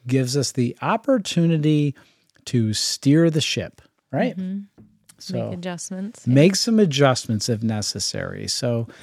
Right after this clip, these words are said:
Speaker 1: we have put together five points that come from a book that Sandy has been reading, and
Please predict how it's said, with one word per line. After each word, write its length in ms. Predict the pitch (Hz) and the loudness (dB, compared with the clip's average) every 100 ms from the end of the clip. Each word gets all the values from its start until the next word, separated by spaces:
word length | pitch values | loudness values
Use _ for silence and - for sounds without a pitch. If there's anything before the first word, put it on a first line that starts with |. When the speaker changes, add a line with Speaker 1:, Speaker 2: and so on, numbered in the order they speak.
| - _ - | -20 _ 6
Speaker 1:
we 240 | 214 240 | 8 8
have 440 | 170 170 165 151 | 8 6 6 4
put 220 | - 262 247 | 4 2 2
together 640 | 180 143 123 123 123 120 | 2 2 4 4 4 2
five 1000 | 110 - - 135 196 233 220 214 196 - | 0 -6 -4 -2 0 0 0 0 -2 -4
points 560 | - 147 120 127 165 - | -4 0 2 0 -4 -8
that 400 | - 131 123 - | -4 0 0 -4
come 300 | - 220 240 | -6 0 0
from 420 | 233 202 175 156 | 2 2 2 0
a 140 | 127 117 | -2 -6
book 420 | 113 135 165 - | 0 2 2 2
that 300 | 135 123 117 | -2 -2 -2
Sandy 580 | - 135 127 131 127 127 | -4 0 2 2 0 -2
has 240 | 131 117 113 | -4 -4 -2
been 240 | 120 110 | -2 0
reading, 440 | 113 123 127 127 92 | 2 2 2 0 -2
and 480 | 110 107 107 104 | -6 -4 -4 -6